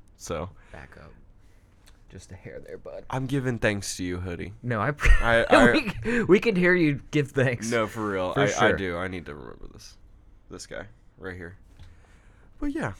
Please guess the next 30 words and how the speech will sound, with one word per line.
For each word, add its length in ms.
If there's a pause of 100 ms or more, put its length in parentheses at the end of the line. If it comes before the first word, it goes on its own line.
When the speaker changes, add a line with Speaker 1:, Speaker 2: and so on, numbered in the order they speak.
(180)
Speaker 1:
so 160
I'm, 180
I'm 160
happy 260
you 60
had 100
a 40
good 160
Thanksgiving. 480
We 80
got 160
more 160
food 260
to 80
eat. 220
I'm 80
sure 180
you 300
have, 280
Speaker 2:
Oh, 60
Speaker 1:
uh, 160
a 40
lot 260
of 80
Speaker 2:
stupid 240
Speaker 1:
leftovers. 480
Speaker 2:
amount. 160
Well, 120
I, 100
I, 200